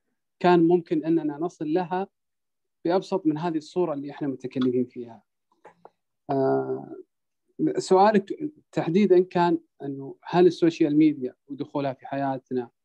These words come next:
وتأثيرها على حياتنا إنه أفقدتنا،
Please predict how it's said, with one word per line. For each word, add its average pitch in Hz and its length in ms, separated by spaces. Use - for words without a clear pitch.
وتأثيرها 139 480
على 127 200
حياتنا 139 580
إنه 131 400
أفقدتنا، 151 600